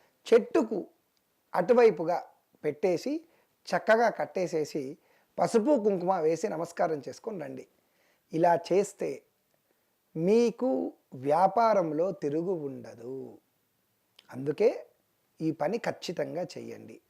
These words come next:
ఒక్క ఆదివారం చేసినా సరిపోతుందండి. మీకు దాని యొక్క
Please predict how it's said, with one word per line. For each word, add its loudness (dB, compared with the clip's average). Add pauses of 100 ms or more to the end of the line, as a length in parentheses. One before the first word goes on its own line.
(400)
ఒక్క 0 (160)
ఆదివారం 6
చేసినా -4 (100)
సరిపోతుందండి. -2 (440)
మీకు 4 (840)
దాని 6
యొక్క 0